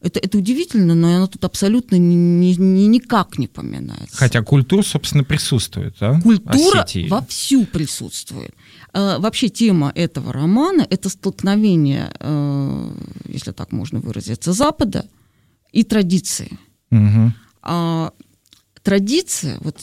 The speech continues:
Speaker 1: эта ку-, осетинская культура, сопротивляется, а,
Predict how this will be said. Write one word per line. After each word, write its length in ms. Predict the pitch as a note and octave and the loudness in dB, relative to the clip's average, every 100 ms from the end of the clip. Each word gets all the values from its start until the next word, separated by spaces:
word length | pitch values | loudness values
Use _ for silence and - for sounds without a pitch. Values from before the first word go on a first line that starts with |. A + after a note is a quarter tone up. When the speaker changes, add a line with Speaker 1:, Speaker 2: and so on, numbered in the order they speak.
| - | -6
Speaker 1:
эта 180 | E3 D3+ | -6 -2
ку-, 200 | F#3 E3+ _ | -4 -4 _
осетинская 640 | - F3 G3+ A#3 G3 - C#3+ | -4 -2 -2 0 0 0 -6
культура, 540 | - E3+ - F#3+ - _ | -4 -4 -2 -2 -4 _
сопротивляется, 1300 | - - F#3 _ F#3 - F#3+ G3+ G3+ F#3+ G3 G3 D4 E4 _ _ _ _ - | -14 -8 -8 _ -8 -4 -2 2 2 2 -2 -4 -6 -8 _ _ _ _ -16
а, 600 | - E3+ F3 E3+ E3+ E3 | -6 -2 0 0 0 -2